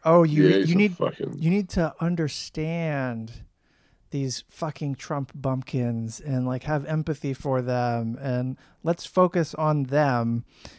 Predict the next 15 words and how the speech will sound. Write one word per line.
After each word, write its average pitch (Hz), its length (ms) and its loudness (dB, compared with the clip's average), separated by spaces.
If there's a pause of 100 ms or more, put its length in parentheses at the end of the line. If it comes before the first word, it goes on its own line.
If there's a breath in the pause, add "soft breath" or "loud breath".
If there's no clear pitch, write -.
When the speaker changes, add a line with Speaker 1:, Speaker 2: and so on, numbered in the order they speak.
(140 soft breath)
Speaker 1:
and 135 160 2
not 147 240 2
anything 156 520 -4
else." 123 560 -2
So, 180 240 6
like, 175 280 6
not 175 200 4
surprisingly, 139 720 2 (160)
what's 185 160 0
funny 269 320 4
is 165 200 2
he 165 180 -4
stumbles 196 560 2
into 165 280 0
this 123 520 -4